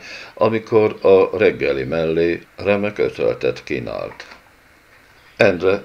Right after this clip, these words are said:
imádja és gyűjti a régiségeket. Böngészd az internetet, járd végig a régiségboltokat, biztosan találsz valamit. Majdnem három heted van erre a feladatra.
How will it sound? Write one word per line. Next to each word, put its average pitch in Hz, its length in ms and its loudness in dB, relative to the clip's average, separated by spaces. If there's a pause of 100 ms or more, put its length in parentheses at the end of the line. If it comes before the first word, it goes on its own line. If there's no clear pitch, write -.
(100)
imádja 71 540 -2
és 131 300 0
gyűjti 101 400 -4
a 95 80 4
régiségeket. 71 1080 -4 (340)
Böngészd 92 600 -2
az 71 160 -2
internetet, 76 920 -4
járd 85 320 -4
végig 85 360 -4
a 65 100 -2
régiségboltokat, 80 1300 -4 (320)
biztosan - 680 -6
találsz 76 440 2
valamit. 67 580 -6 (580)
Majdnem - 460 2
három 82 380 -2
heted 76 380 -2
van 73 220 -4
erre 80 260 -2
a 80 100 -6
feladatra. - 800 -8